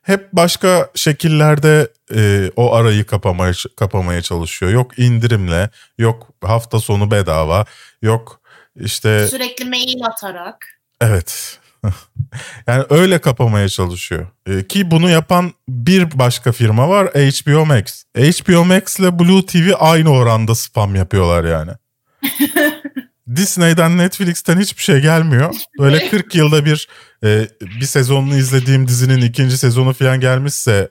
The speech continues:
Speaker 1: mail geliyor.
Speaker 2: Hı hı.
Speaker 1: Ama Blue T V ve H B O Max'ten sürekli spam.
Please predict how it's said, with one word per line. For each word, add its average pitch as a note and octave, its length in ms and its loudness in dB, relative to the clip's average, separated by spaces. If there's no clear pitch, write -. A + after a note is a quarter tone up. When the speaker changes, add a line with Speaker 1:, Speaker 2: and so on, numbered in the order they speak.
Speaker 1:
mail F#2+ 280 0
geliyor. F#2+ 480 0
Speaker 2:
Hı B3 60 -8
hı. B3 240 -12
Speaker 1:
Ama D#3+ 400 2
Blue G3 300 0
T F3 220 -2
V F3 220 0
ve D#3+ 300 2
H F3+ 180 -2
B F3 100 2
O E3 60 2
Max'ten E3 380 0
sürekli F#3+ 480 -4
spam. D3+ 520 -2